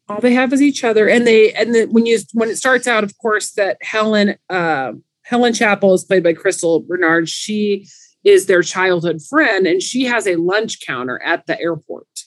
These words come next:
Um, and in the beginning, they were both, like, almost competing for her, even though they were all grew up together. So they were, it was, like, weird, but then, like, Brian was trying to date her a few times, and, um, it was just,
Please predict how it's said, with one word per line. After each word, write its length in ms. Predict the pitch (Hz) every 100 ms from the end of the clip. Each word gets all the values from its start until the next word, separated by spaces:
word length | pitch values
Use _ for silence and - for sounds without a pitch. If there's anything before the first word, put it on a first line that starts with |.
| _ _ _ _ _
Um, 520 | 170 170 135 117 113 - _
and 100 | 226
in 120 | 240 240
the 80 |
beginning, 600 | 202 185 220 359 233 196
they 120 | 196 196
were 180 | 196
both, 360 | 170 185 233 294 -
like, 400 | 185 147 151 151 _ 202
almost 340 | 202 180 -
competing 580 | 196 147 - 226 214 175
for 160 | 156 156
her, 240 | 147 143
even 300 | 170 180 180
though 140 | 180 170
they 140 | 180
were 140 | 180
all 180 | 180 190
grew 280 | 170 175 160
up 180 | 170 -
together. 540 | - 156 123 123 120
So 140 | 151 175
they 120 | 165
were, 120 | 156
it 120 | 135 180
was, 120 | 170
like, 120 | 170 -
weird, 540 | 220 247 190 175 170
but 160 | 170 -
then, 420 | 156 156 156 156 _ _ _ 160
like, 280 | 160 156
Brian 360 | 170 165 190 190
was 120 | 170
trying 280 | - 170 170
to 80 | 156
date 300 | 156 151 165
her 140 | 165
a 60 | 156
few 220 | - 170
times, 640 | - 147 143 139 147 151
and, 300 | 139 113 120 -
um, 580 | 139 120 85 69 73 147 _ _ _ _ _ - - _ _ _
it 160 | 170 143
was 220 | 170 156
just, 580 | - 165 151 - - -